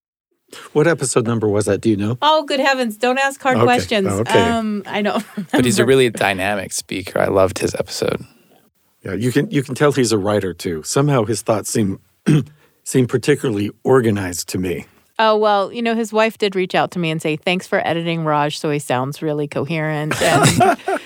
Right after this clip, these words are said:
Speaker 3: Yeah.
Speaker 2: and we're just really impressed with how, uh, smart he sounds. So there was that moment.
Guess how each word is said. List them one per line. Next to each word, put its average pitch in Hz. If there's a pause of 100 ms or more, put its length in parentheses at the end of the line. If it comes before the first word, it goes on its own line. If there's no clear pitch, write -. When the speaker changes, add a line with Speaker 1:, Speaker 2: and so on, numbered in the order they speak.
(140)
Speaker 3:
Yeah. -
Speaker 2:
and 180
we're 196
just 220
really 202
impressed 175
with 175
how, 170
uh, 160
smart 160
he 170
sounds. 160
So 156
there 175
was 170
that 147
moment. 165